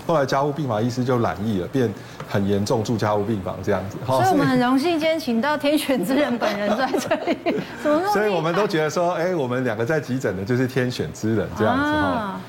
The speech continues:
Speaker 1: 所以这个回头来想是有什么可能了哈？第一个就是说，这个新冠肺炎啊，它这个sars病毒，事实上冠状病毒有七种，有四种的话是造成一般的感冒，有三种的话，一个是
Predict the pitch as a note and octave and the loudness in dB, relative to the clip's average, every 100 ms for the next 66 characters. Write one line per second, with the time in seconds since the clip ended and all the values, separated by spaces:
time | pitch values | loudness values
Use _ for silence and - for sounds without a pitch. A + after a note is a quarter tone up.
0 | - - G#3 G#3 G#3+ F#3+ D#3 - D#3 E3 | -16 -4 2 2 4 2 0 0 0 2
1 | E3 D3+ D#3 A#2+ G2 D#3 B2+ G#2+ F#2 F#2+ | 2 0 0 -2 0 0 0 -2 -6 -6
2 | D#2+ E2 F#2+ - G#2+ F#2+ F2 F#3 F#3 D3+ | -6 -6 -6 -4 0 0 0 2 2 2
3 | D3+ C#3+ D3 C#3+ - - - - - - | 2 2 0 0 -4 -16 -18 -18 -14 -2
4 | A#3 F#3+ - G#3 G#3 G#3 E3+ F#3+ D#3+ A2+ | 0 2 2 0 2 0 2 2 2 2
5 | A2 G#2 F2+ G#2+ D#3+ E3+ D#3+ C3+ F3 B2 | 0 0 -2 -2 -2 0 0 0 0 -2
6 | A#2+ D#3 A#2 A2 E3+ C#3 D3+ C3 C3+ - | -2 0 0 0 0 0 0 -2 -6 -14
7 | - - G#3 F3 E3+ D#3+ A2+ G#2 F2+ - | -8 0 0 2 0 0 2 0 0 -2
8 | B2+ A#2 - - - - - - - D3 | 0 -2 -6 -16 -18 -18 -18 -6 0 2
9 | - C4+ E3+ A#2 A#2+ D#3 D#3 F3 G#3 D3 | 2 2 2 2 0 0 0 0 0 0
10 | A#2+ B2+ C3+ B2+ A2+ F2+ G#2+ G#2 F2 - | 0 -2 0 0 0 -2 0 -2 -2 -10
11 | - - - C3+ C3 G3 F3 A2+ A#2 D#3+ | -16 -8 0 2 2 0 0 0 0 2
12 | D#3+ D3+ C3 D3 | 2 0 0 0